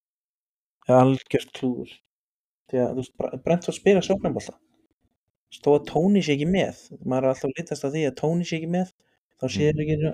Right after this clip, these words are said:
Speaker 1: verða þeir ekki jafn öflugir. Men þetta er
Speaker 2: Já.
Speaker 1: bara vel rútínað lið. Þetta er bara með góða leikmenn. Mbeumo var að vítunum, þeir fá víti, eh, nokkuð
Speaker 2: Ég meina,
Speaker 1: oft.
Speaker 2: þeir gerðu jafntefli í Tottenham í Game Week eitt.
Speaker 1: Já, og þeir voru bara betri aðilinn líka.
Speaker 2: Já.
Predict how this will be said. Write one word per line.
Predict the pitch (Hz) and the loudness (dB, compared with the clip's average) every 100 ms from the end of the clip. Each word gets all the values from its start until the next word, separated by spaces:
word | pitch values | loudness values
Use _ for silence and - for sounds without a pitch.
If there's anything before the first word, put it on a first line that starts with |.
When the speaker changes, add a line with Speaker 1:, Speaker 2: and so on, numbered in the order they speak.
| - | -4
Speaker 1:
verða | 156 160 165 | -2 2 2
þeir | 160 | 2
ekki | 165 | 0
jafn | 170 - 143 | -2 -4 -6
öflugir. | 185 202 185 - _ _ _ _ - | 0 0 0 -6 _ _ _ _ -8
Men | 123 | -4
þetta | 92 | 0
er | |
Speaker 2:
Já. | 139 | 2
Speaker 1:
bara | 135 | 6
vel | 170 | 4
rútínað | 160 180 - 180 147 | 4 -4 0 0 0
lið. | 170 180 - | -2 -6 -10
Þetta | - _ _ _ - | -20 _ _ _ -10
er | |
bara | 123 123 | -4 -4
með | 123 | -2
góða | 147 165 | 0 2
leikmenn. | 156 196 - - _ _ _ _ _ _ - | 2 0 -4 -20 _ _ _ _ _ _ -8
Mbeumo | 143 143 156 185 | -2 2 4 4
var | 165 | 4
að | 143 | 4
vítunum, | 175 185 185 180 | 0 0 0 2
þeir | 156 | 2
fá | 139 143 147 135 | 2 0 0 -2
víti, | 147 185 - 180 151 - | -2 -2 0 2 2 -4
eh, | - - - _ _ _ _ _ _ _ _ _ _ | -12 -16 -18 _ _ _ _ _ _ _ _ _ _
nokkuð | 156 170 | 0 2
Speaker 2:
Ég | - | 6
meina, | 165 | 6
Speaker 1:
oft. | - | 6
Speaker 2:
þeir | 98 | -2
gerðu | 92 | -2
jafntefli | 101 104 95 | -2 -4 -6
í | 92 | -6
Tottenham | 110 104 92 92 | -6 -6 -10 -10
í | 92 - | -12 -8
Game | 98 | -8
Week | 92 | -6
eitt. | 107 107 - _ _ - | -8 -10 -20 _ _ -4
Speaker 1:
Já, | 113 107 147 _ _ - | 0 0 -2 _ _ -16
og | 185 | -2
þeir | 123 | 2
voru | 120 120 113 | 4 4 0
bara | 113 | -2
betri | - 131 131 | 0 0 4
aðilinn | 127 156 175 180 | 4 4 2 -2
líka. | 170 120 _ _ _ _ _ | -4 -8 _ _ _ _ _
Speaker 2:
Já. | - | -12